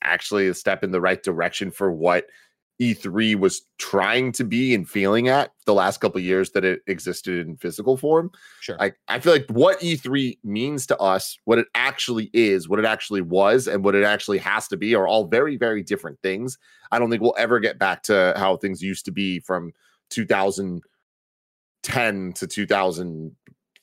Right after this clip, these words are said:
Speaker 1: sixteen, seventeen even, right? Like, I feel like with
Speaker 2: When you
Speaker 1: back when Nintendo dropped it, when, once Nintendo started doing directs, and then Sony just straight up pulled out, and then Microsoft did this kind of, like, half in, half out, "We're in here, but we're actually there" type stuff. Like,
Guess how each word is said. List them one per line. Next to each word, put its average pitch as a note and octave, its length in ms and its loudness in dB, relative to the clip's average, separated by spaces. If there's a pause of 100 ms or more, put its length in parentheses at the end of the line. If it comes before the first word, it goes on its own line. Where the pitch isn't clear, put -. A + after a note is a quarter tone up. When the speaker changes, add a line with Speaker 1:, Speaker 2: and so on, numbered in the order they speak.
(380)
Speaker 1:
sixteen, G#2 760 -4
seventeen F2+ 640 -2
even, D#2+ 300 -8
right? E2+ 320 0
Like, F2 160 -2
I F#2 60 0
feel G2+ 160 2
like F#2 160 4
with F#2+ 160 4
Speaker 2:
When G2 80 -14
you F#2+ 100 -16 (400)
Speaker 1:
back A2+ 240 0
when G#2+ 120 2
Nintendo G2 680 4
dropped G2 320 2
it, - 100 -2
when, A#2 240 2
once D#3+ 220 4
Nintendo C3 300 2
started G#2+ 240 2
doing G2 180 -2
directs, F2+ 420 -2
and G2 100 -4
then F#2+ 100 0
Sony G#2+ 360 0
just F#2 140 -4
straight F#2+ 180 0
up F2 100 -4
pulled F2 220 -4
out, D#2+ 200 0
and F2+ 100 -4
then F#2+ 80 0
Microsoft G#2+ 540 -2
did G#2 160 -6
this G2 160 -8
kind G2 240 -2
of, F#2 80 -6
like, F#2 260 -2 (220)
half B2+ 240 -4
in, A#2 180 4
half G#2 280 -2
out, G#2 260 2
"We're G2+ 120 0
in A2 80 -2
here, D3+ 280 4
but A#2+ 160 -2
we're G#2 120 4
actually A#2 600 0
there" B2 400 4 (240)
type C#3 200 0
stuff. D#3+ 320 2
Like, G#2+ 220 2